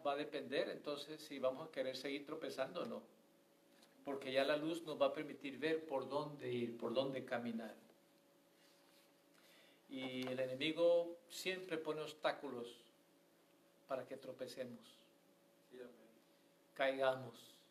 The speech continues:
Speaker 1: nos golpeemos y vayamos de tropiezo en tropiezo, de tropiezo en tropiezo. Hace unos meses atrás,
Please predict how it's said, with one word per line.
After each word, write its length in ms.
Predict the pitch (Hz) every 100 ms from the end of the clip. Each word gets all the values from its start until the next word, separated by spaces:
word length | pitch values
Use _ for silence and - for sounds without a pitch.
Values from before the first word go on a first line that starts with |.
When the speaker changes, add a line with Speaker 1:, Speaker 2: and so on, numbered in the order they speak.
| - -
Speaker 1:
nos 140 | 127 127
golpeemos 800 | 127 - 139 139 135 - - - - - - -
y 100 | 143
vayamos 520 | 131 135 143 151 165
de 100 | 151
tropiezo 720 | - 127 - 156 190 185 185
en 100 | 185
tropiezo, 600 | - 165 165 139 120 -
de 80 | 120
tropiezo 580 | 127 123 147 175 175 180
en 80 | 175
tropiezo. 580 | 165 170 131 117 - 120 - - - - - - - - - - - -
Hace 340 | 135 139 160
unos 340 | 170 165 165 160
meses 440 | 165 170 170 -
atrás, 580 | 135 - 143 160 - -